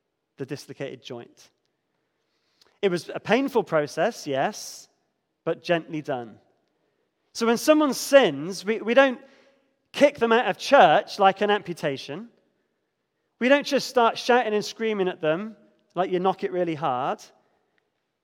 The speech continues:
What Paul says is to restore them, but to do so gently. You see that word there? Gently. Gently here does not, it does not mean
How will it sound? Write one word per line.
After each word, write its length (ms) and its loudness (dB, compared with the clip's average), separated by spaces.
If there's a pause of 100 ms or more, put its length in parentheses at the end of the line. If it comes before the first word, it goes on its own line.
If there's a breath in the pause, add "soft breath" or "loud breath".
What 200 2
Paul 160 0
says 500 2 (340)
is 180 -12
to 140 -6
restore 640 4
them, 360 -8 (760)
but 180 -2
to 100 -14
do 260 -2
so 540 -4 (760)
gently. 460 -6 (760)
You 60 -20
see 180 -6
that 180 0
word 300 2
there? 200 0
Gently. 600 -8 (300 soft breath)
Gently 320 4
here 160 4
does 240 4
not, 320 2
it 120 -8
does 180 6
not 200 0
mean 500 -2